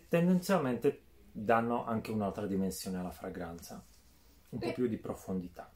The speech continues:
Speaker 2: e poi c'era, eh, tra queste sostanze, c'era la famosa ambra grigia.
Speaker 1: C'è
Speaker 2: Beh,
Speaker 1: ancora ambra
Speaker 2: c'è
Speaker 1: grigia?
Speaker 2: ancora, ma già all'epoca, quando si usava, era un-, costosissima.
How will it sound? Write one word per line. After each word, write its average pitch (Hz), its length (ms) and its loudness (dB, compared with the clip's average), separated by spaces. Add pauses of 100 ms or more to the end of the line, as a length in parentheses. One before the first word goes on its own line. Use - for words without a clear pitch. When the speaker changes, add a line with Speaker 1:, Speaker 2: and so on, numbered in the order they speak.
Speaker 2:
e 381 220 0
poi 277 260 6
c'era, 196 960 6
eh, 156 80 -8
tra 180 220 -2
queste 151 440 -2
sostanze, 185 920 -2
c'era 156 280 -6
la 160 220 -6
famosa 160 420 -6
ambra 165 320 -4
grigia. 151 600 -4 (960)
Speaker 1:
C'è - 140 -4
Speaker 2:
Beh, 170 80 4
Speaker 1:
ancora 123 360 4
ambra 107 220 0
Speaker 2:
c'è - 120 4
Speaker 1:
grigia? 156 320 4
Speaker 2:
ancora, 185 600 2 (340)
ma 180 180 -2
già 202 180 6
all'epoca, 160 840 2
quando 165 260 -2
si - 100 -6
usava, 185 380 2
era 160 100 -2
un-, 143 240 -8 (140)
costosissima. - 880 -4